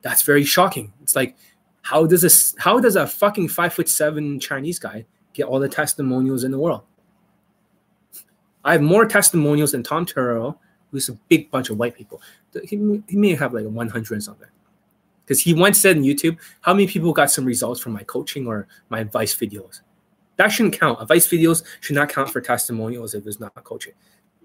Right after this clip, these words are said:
Only, like, a hundred and something. I'm up to four hundred.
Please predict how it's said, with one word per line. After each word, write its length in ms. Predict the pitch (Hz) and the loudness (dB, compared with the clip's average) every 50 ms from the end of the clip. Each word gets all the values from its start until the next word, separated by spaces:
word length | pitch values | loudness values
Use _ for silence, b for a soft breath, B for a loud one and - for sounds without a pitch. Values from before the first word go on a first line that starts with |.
| _ - | _ -6
Only, 220 | 220 226 208 196 | -2 0 2 2
like, 140 | 175 135 120 | 2 2 0
a 40 | - | 0
hundred 260 | - 135 127 123 117 | -2 -2 -2 -2 -4
and 80 | 107 | -8
something. 240 | - - - _ - _ _ _ _ _ _ _ _ _ _ _ _ _ _ _ - - | -8 -10 -14 _ -20 _ _ _ _ _ _ _ _ _ _ _ _ _ _ _ -2 2
I'm 120 | 190 214 | 4 4
up 120 | 226 214 | 4 4
to 80 | - 196 | 4 2
four 260 | - - - 180 160 | 2 4 6 6 6
hundred. 320 | - 147 131 - - - | 6 4 0 0 -4 -12